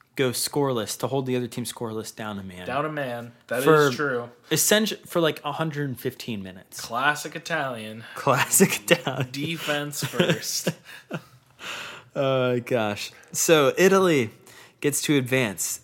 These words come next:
Speaker 1: and they got to face Yugoslavia in the finals, who had just knocked off reigning world champions England
Speaker 2: Mm-hmm.
Speaker 1: in the other semi. So, the Yugoslavians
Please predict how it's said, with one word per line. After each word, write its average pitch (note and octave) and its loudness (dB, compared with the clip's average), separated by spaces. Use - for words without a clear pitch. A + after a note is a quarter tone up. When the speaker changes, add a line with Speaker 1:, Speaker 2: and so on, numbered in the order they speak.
Speaker 1:
and B2 -2
they A2+ -2
got G#2+ -10
to - -14
face - -10
Yugoslavia D3 2
in C3+ -2
the C3 -2
finals, A#2 0
who C#3+ 0
had A#2+ -4
just D3+ 2
knocked C#3 0
off A2+ -2
reigning G#2+ -4
world F#2+ -6
champions A2 -10
England D3+ -4
Speaker 2:
Mm-hmm. C#3+ -10
Speaker 1:
in A2+ -6
the A2+ -2
other A2+ 0
semi. G2 -8
So, - 0
the F3+ 4
Yugoslavians G3 2